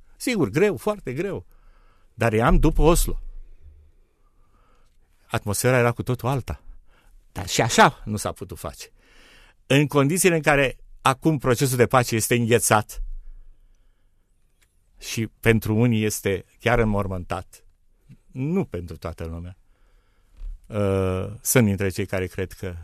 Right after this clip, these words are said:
ne vom întoarce la un moment dat la Oslo sau la ceva si-, apropiat de spiritul lui Oslo, pentru că altfel nu se poate. Uh, în ace-,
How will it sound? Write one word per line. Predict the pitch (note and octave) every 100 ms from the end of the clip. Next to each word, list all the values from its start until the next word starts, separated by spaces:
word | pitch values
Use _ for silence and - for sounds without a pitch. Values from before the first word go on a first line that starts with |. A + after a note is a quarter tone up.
| E2+ _
ne | G2
vom | F#2+ G#2+
întoarce | D3 C#3+ - F#2
la |
un | F2+
moment | F2+ F2+
dat | E2+
la | E2+
Oslo | E2 E2+ -
sau | D2+ G2
la | G2+
ceva | E2+ F#2+ F#2
si-, | - - _ _
apropiat | - - G2 B2 F#2
de | E2+ F2 _ _
spiritul | - - F#2 D#2+
lui | F#2
Oslo, | E2+ - A2+ - - - - - - - -
pentru | - A2
că | G#2+
altfel | G#2 F#2+
nu |
se | F#2+ F#2
poate. | C3+ A2 D#3+ - - - - - _
Uh, | C3 C3+ C3 C3 B2+ B2 B2 B2 B2 B2 A#2+ _ _ _
în | - D3+ -
ace-, | B2+ B2+ -